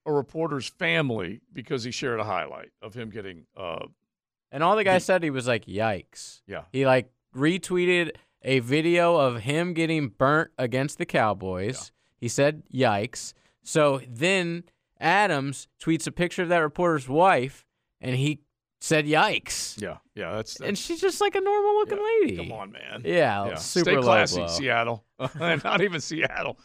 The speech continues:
Speaker 1: because Pete Carroll and them are having to answer for this guy, which you do not want that to happen at all. All right, we'll, we'll, we'll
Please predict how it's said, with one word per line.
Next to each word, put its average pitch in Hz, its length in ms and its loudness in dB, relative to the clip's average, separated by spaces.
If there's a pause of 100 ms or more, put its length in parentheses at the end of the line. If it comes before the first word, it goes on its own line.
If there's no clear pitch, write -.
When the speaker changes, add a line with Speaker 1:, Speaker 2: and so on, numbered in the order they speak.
(120)
Speaker 1:
because 170 240 4
Pete - 240 -4
Carroll 160 240 4
and 139 100 -2
them 131 120 2
are 135 80 4
having 135 220 6
to 123 120 -2
answer 120 340 0
for 104 120 -12
this 90 180 -12
guy, 85 220 -10
which 110 160 -10
you 110 80 -16
do 101 260 -12
not 107 260 -2 (260)
want 110 260 -6
that 92 220 -6
to 80 80 -8
happen 80 460 -6
at 90 220 -4
all. 76 340 -10 (240)
All 113 140 0
right, 98 220 2
we'll, 135 180 -2
we'll, 143 160 0
we'll 151 200 -4